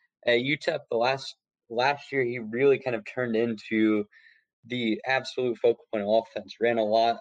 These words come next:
of primary ball handler sets, and even though he wasn't much of a s-, facilitator, he still scored a lot off of drives, a lot off of pull-up jumpers that were unassisted. And then you add in that post game that he really kind of,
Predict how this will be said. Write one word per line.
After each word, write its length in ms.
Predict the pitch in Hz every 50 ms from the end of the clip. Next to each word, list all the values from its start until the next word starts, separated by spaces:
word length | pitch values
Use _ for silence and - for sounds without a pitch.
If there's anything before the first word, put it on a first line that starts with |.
| - -
of 320 | 107 107 107 104 101 101 - _ -
primary 260 | - 127 123 117 113
ball 240 | 107 101 110 110 110
handler 320 | 104 110 110 107 107 107
sets, 420 | 107 - - 107 104 107 101 - -
and 80 | -
even 200 | 127 139 147 151
though 140 | 151 147 139
he 60 | 135
wasn't 360 | 123 113 127 147 143 147 139 123
much 180 | 123 123 -
of 120 | - 113 107
a 20 |
s-, 180 | 107 - - _ _ -
facilitator, 720 | 107 - - - 120 123 123 113 - - 101 95 95 98 98 98 _ _ _ _ _ _ _ _ -
he 140 | 143 165 165
still 640 | - - - 151 160 156 147 135 120 104 - - - _
scored 420 | - - - - - 160 170 151
a 60 | 107
lot 380 | 101 101 101 113 123 127 131 123
off 200 | 120 113 - -
of 100 | 110 104
drives, 380 | 98 104 101 101 104 98 -
a 40 | 101
lot 280 | 101 98 104 110 117 110
off 120 | 107 -
of 100 | - 104 - _ _
pull-up 380 | - 113 110 110 104 104 -
jumpers 300 | - 101 104 104 104 98
that 100 | - 104
were 140 | 101 98 98
unassisted. 720 | 101 101 95 - - - 110 104 - - - - - - - - _ _ _ _ _ _ _ _ _ _ _ _ -
And 400 | 123 120 117 113 110 110 107 104 104 -
then 260 | 113 110 135 139 147
you 120 | 143 131
add 240 | 120 120 127 127 127
in 120 | 131 131 127
that 220 | 120 110 104 101 -
post 240 | 120 117 117 - -
game 180 | - 110 107 104
that 160 | 104 101 101
he 140 | - 117 113
really 180 | 110 113 113 107
kind 200 | - - 117 113
of, 120 | 104 101